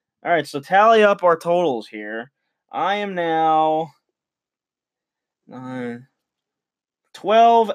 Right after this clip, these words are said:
and, twelve and thirteen? Yep.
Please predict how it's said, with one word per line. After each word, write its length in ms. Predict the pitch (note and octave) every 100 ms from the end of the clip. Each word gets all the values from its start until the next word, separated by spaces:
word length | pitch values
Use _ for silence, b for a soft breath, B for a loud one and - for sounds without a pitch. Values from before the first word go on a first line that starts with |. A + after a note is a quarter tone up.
| -
and, 680 | D3 E3 F3 F3 F3 E3+ E3 _ _ _ _ _ _ _ _ _
twelve 240 | - C#3+ F3+
and 120 | A2
thirteen? 580 | C3 D#3+ - D3+ G3 G3+ _ _
Yep. 220 | - F#3+